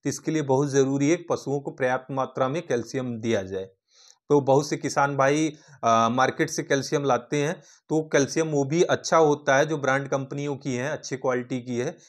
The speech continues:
लेकिन बहुत महंगा पड़ता है। तो इसके लिए हम आपको विधि बताएंगे कैसे आप घर बैठे बैठे कैल्शियम कम लागत में सस्ता, मतलब न के बराबर पैसा खर्च करके भी कैल्शियम तैयार कर सकते हैं, अपने पशुओं को दे के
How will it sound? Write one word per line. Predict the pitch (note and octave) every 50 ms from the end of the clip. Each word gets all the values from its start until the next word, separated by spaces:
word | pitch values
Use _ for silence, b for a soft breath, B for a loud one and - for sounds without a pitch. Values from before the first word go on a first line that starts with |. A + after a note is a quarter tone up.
| b b b
लेकिन | C#3+ D3 D#3+ D3+ B2+
बहुत | C#3 B2 D3 D#3+ D3
महंगा | C#3 C3+ B2+ B2+ C3+ D3 C#3
पड़ता | - C3+ B2 A#2 - - C#3+
है। | F3
तो | F3 F3 C#3+
इसके | - - - D#3
लिए | D3 D3+ D3+ D3
हम | C#3 C#3+ D3+
आपको | D3+ C3 - - - D3+
विधि | C#3 C3+ C3 B2 C#3+ D#3+
बताएंगे | D3 C#3+ C3 - C3+ B2+ B2+ C3 C#3 F3 E3+
कैसे | E3 - C3 B2+ A#2+ - D3+ D#3
आप | D3 C#3+ C#3+ - -
घर | A#2+ A#2+ C3 C#3
बैठे | C#3 C#3 C3 C3 - C#3
बैठे | C3 C3+ B2+ A2+ - D#3+ D#3
कैल्शियम | D#3 C3+ B2+ A#2 - - C#3+ C#3+ E3 E3+ B B B B B B B B B
कम | - E3+ E3+ E3+ D#3+ D3 C#3
लागत | C3+ C3 C3 C3+ C3+ - -
में | C#3 C#3 D#3+ E3+ E3+
सस्ता, | - - - C3+ C3 - - - D#3+ C#3+
मतलब | C#3 C#3+ C#3 C#3 C#3+ C3+ C3 B2+ C3+
न | D#3+ D#3
के | D#3 D3+
बराबर | C3 C3+ B2+ B2+ B2 C3 B2+
पैसा | - - B2 A2 - C3+ B2
खर्च | B2 - C3 B2 A2+ -
करके | - B2+ A#2 A2+ - C#3+ C#3
भी | C3 D#3+ E3
कैल्शियम | - C3+ A#2+ A2+ A#2 - C#3 C3+ C3+ -
तैयार | - A#2+ A#2+ B2 B2
कर | - C#3 B2+
सकते | - - C#3 - - -
हैं, | E3+ F3
अपने | D#3+ - - C#3 B2+
पशुओं | - B2+ A2+ - C3+ C3+ C3+
को | B2+ C3
दे | B2+ B2+ B2+ B2+
के | B2+ F3 G#3